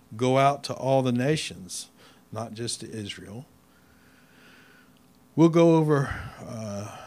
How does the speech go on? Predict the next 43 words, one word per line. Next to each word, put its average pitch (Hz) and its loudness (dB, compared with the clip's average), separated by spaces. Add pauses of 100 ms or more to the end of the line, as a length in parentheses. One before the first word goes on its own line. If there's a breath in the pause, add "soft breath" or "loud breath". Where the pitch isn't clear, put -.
we'll 135 -4
look 180 0
at 139 0
an 104 -4
outline 127 -2
itself 117 -2
and, 104 -8
and 110 -8
go 120 0
over 120 0
this 127 0
section 107 -4
from 107 -8
that 104 -4
outline. 95 -6
But 95 -10 (1000 loud breath)
again, 123 -2
we're 120 0
talking 139 -2
about 127 0
two - -2
different 156 -2
locations 135 -2
or 113 -4
two 180 2
different 160 0
kingdoms 131 2
that 107 -8
Daniel 117 0
served 113 -2
in, 113 -2
Babylon 110 -2
and 101 -8
Persia, 107 -6 (420 loud breath)
from 104 -8
six - -8
oh 110 -6
five 110 -6
to 101 -10
five 107 -10
thirty-six 95 -12
B - -16
C. 90 -10